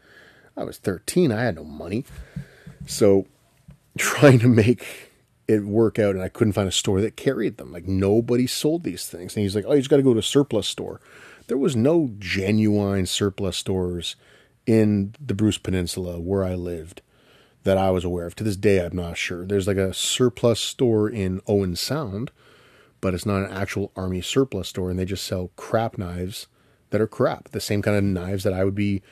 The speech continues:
using at that time, uh, that fell apart. So he had me kind of imprinted on the idea of a K-bar knife, and so I was looking for knives that looked like K-bar knives, and the first knife I came acro-,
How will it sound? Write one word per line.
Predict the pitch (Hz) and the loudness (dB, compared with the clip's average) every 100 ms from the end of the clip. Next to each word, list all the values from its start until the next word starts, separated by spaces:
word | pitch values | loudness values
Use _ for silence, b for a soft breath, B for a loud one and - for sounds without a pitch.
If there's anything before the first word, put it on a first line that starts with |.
| B B B B | B B B B
using | 90 107 104 | 0 2 2
at | 110 104 | 0 -2
that | 107 | -6
time, | - 131 180 - _ b b b b | -4 -6 -6 -12 _ b b b b
uh, | - 92 90 92 | -4 0 0 0
that | 95 | -2
fell | - 107 | -2 -2
apart. | 110 - 156 - _ _ b b b b b _ _ _ _ _ - | -2 -6 -8 -8 _ _ b b b b b _ _ _ _ _ -10
So | - 113 110 _ | 2 2 2 _
he | - - 123 | -12 0 2
had | 110 113 | 4 2
me | 113 107 | 2 -2
kind | - 98 | -2 -2
of | 92 85 _ b b b b b _ _ _ _ _ _ | -2 -6 _ b b b b b _ _ _ _ _ _
imprinted | - 123 - 110 98 | 2 2 4 2 2
on | 101 92 | 2 2
the | 95 | 2
idea | 92 92 98 | 0 0 0
of | |
a | 87 | -2
K-bar | - - 104 92 82 | -8 -4 -2 -2 -8
knife, | 78 - - | -12 -16 -12
and | |
so | 104 95 | -6 -4
I | |
was | 90 | -2
looking | 92 104 120 | -2 0 0
for | 104 101 | 0 0
knives | 98 98 | 0 -2
that | 95 90 95 | -4 -4 2
looked | 131 - | 2 2
like | 95 | -4
K-bar | - 92 87 85 | -4 -8 -8 -10
knives, | 87 85 101 117 | -10 -10 -10 -6
and | 90 | -8
the | |
first | - - 110 - | -6 -2 -2 -2
knife | 95 95 | -2 -2
I | 95 | -4
came | - 95 | -4 -4
acro-, | 90 - 101 | -6 -8 -10